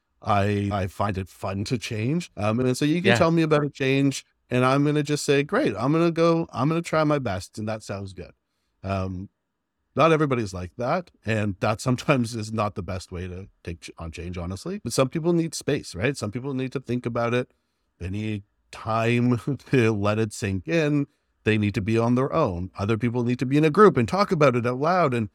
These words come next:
Speaker 1: you know, figure out what
Speaker 2: Yeah.
Speaker 1: everybody else is thinking and saying. And so your communication style, both before, during, and after, has to anticipate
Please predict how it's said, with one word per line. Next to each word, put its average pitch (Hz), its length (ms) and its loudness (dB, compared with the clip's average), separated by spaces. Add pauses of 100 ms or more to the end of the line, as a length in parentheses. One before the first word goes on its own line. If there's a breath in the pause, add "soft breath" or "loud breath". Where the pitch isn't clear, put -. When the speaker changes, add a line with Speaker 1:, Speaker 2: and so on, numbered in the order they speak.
(240)
Speaker 1:
you 123 80 2
know, 120 60 4
figure 131 240 2
out 123 80 6
what 127 60 8
Speaker 2:
Yeah. 120 40 8
Speaker 1:
everybody 156 380 0
else 208 320 -4
is 156 100 2
thinking 113 480 -4
and 101 180 -4
saying. 98 500 -4
And 101 300 -6
so 113 320 0 (360)
your 147 600 4 (340)
communication 123 800 2
style, 101 480 -2
both 104 340 -2 (100)
before, 101 520 -4
during, 95 300 -8
and 87 100 -10
after, 92 340 -8
has 117 360 0
to 113 140 -6
anticipate 104 720 -6